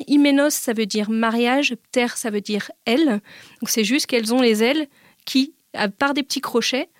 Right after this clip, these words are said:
peuvent se coller les unes aux autres. Elles ont deux paires d'ailes. Donc, c-, elles sont de la même famille que les guêpes, les frelons, les bourdons, les abeilles sauvages.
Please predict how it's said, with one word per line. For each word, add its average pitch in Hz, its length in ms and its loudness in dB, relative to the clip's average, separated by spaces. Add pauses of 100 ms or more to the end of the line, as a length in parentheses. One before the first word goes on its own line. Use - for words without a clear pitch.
(220)
peuvent 269 220 0
se - 180 -2
coller 262 500 0
les 233 240 -2
unes 269 160 4
aux 220 140 0
autres. - 320 -8 (220)
Elles 214 180 -4
ont 240 100 0
deux 226 200 0
paires 226 260 -2
d'ailes. 190 320 -6 (480)
Donc, 226 240 -4
c-, - 180 -6
elles 214 140 -2
sont 269 180 -2
de 269 60 2
la 233 80 4
même 233 180 2
famille 240 440 0
que - 120 -4
les 214 140 -2
guêpes, 220 420 -2
les 220 160 -2
frelons, 214 540 -2 (420)
les 220 160 2
bourdons, 220 600 -2
les 254 200 -2
abeilles 214 280 -2
sauvages. 226 480 -2